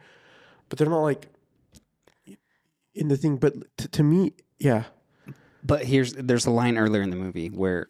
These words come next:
Speaker 2: where Jackie tells, uh, Anna to make an effort to look at the good that Isabel has, right? And that's what they're doing.
Speaker 1: Yeah.
Speaker 2: If we,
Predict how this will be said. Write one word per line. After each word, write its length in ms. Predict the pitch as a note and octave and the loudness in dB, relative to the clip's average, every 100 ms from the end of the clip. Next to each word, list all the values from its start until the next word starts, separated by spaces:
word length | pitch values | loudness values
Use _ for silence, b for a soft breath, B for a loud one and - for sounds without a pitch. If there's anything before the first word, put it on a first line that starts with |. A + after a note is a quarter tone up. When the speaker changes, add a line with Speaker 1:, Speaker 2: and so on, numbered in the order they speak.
| - | -10
Speaker 2:
where 540 | F#2 F#2+ F#2 F2 F2 - | -6 -4 -4 -6 -10 -10
Jackie 400 | - F#2 F#2 F#2 | -6 -6 -6 -12
tells, 520 | - - F2+ E2+ - - _ _ _ - | -12 -12 -10 -8 -8 -10 _ _ _ -10
uh, 280 | E2 E2 D#2 | -10 -10 -12
Anna 440 | G2 F2+ E2+ E2 _ b b b b _ - | -12 -10 -10 -12 _ b b b b _ -10
to 120 | - | -6
make 240 | G2+ G#2+ A2 | -4 -2 -2
an 100 | F#2 | -4
effort 300 | F2+ F#2+ - | -6 -10 -12
to 180 | G2 | -14
look 220 | F#2+ F2+ - | -10 -10 -10
at 120 | - | -14
the 80 | - - | -16 -12
good 320 | C#2+ D2 - _ _ _ _ _ _ _ | -10 -10 -14 _ _ _ _ _ _ _
that 320 | F#2 E2 - _ - | -8 -6 -6 _ -10
Isabel 360 | - - - | -8 -6 -10
has, 380 | - D2+ - - | -10 -14 -14 -10
right? 200 | E2+ F#2+ - - _ b b b b b - | -8 -8 -10 -20 _ b b b b b -8
And 280 | A2+ G#2+ G2 | -6 -4 -2
that's 220 | F2 - | -4 -6
what 80 | - | -10
they're 100 | E2 | -12
doing. 400 | - D2 - - | -12 -16 -20 -20
Speaker 1:
Yeah. 280 | - A2 A2 - _ _ | -10 -8 -8 -12 _ _
Speaker 2:
If 260 | - - A#2 | -12 -10 -12
we, 580 | G#2+ A2+ B2+ C#3+ D3 | -4 2 4 4 2